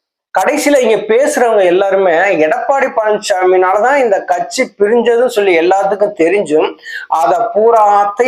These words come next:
மூடி மறைச்சிட்டு, இப்ப என்ன பண்ணிட்டாங்க அப்படின்னா, இரண்டாம் கட்ட தலைவர்களா இருக்காங்களா, எஸ் பி வேலுமணி, தங்கமணி, செங்கோட்டையன், கே பி முனுசாமி, ஜெயக்குமார்,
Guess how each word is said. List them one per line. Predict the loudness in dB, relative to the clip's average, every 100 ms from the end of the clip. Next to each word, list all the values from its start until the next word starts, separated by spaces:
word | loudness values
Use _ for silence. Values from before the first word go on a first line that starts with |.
| 0
மூடி | 2 2 2 0
மறைச்சிட்டு, | 0 0 -2 -6 -4 0 2 0
இப்ப | -2 -2
என்ன | 0 0
பண்ணிட்டாங்க | 0 -2 -2 0 0
அப்படின்னா, | 0 0 0 0 0 0
இரண்டாம் | 0 0 0 -2
கட்ட | -2 -2
தலைவர்களா | -2 0 0 2
இருக்காங்களா, | 0 0 0 0
எஸ் | 0 -2
பி | -2
வேலுமணி, | 0 2 2 2 2 0
தங்கமணி, | 0 -2 0 0 0
செங்கோட்டையன், | 0 -2 0 0 0 0 0
கே | -2 -4
பி | -2 -2
முனுசாமி, | 0 -2 0 -2 -2 -2 -2
ஜெயக்குமார், | -2 -2 -2 -2 0 0